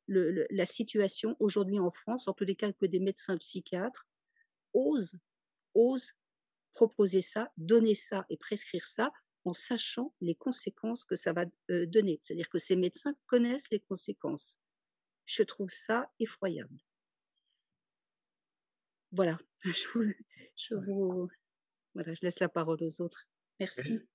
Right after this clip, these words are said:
Speaker 2: Valérie Rodet, elle, elle a montré cette catastrophe, madame, que vous exemplifiez, que vous, par votre histoire personnelle, mais elle a toujours terminé par « mais je continue à occuper, euh,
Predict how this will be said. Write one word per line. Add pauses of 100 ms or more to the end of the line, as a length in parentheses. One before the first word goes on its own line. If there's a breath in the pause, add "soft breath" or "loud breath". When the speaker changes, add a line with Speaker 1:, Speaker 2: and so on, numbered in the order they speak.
Speaker 2:
Valérie
Rodet,
elle,
elle
a (460)
montré
cette
catastrophe,
madame,
que
vous
exemplifiez,
que (140)
vous, (760 loud breath)
par
votre
histoire
personnelle,
mais (440)
elle
a (260)
toujours
terminé
par « (100)
mais
je
continue
à
occuper, (680)
euh,